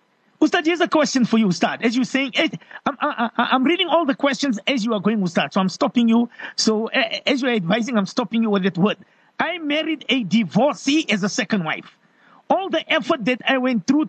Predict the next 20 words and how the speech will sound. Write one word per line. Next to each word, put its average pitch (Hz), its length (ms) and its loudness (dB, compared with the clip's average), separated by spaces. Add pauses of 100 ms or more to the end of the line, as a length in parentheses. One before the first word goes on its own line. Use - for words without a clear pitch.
to - 40 2
convince 226 480 0
my 214 160 2
first 214 300 -2
wife 190 260 2
and 220 160 2
family, 269 460 -2 (340)
all 349 180 2
the 302 160 -2
effort, 170 320 -6 (480)
only 381 340 0
that 302 240 -2
she 302 180 2
wanted 277 440 2
to 254 60 6
use 240 280 0
me 269 160 4
for 240 200 2
my 226 160 0
money. 262 460 0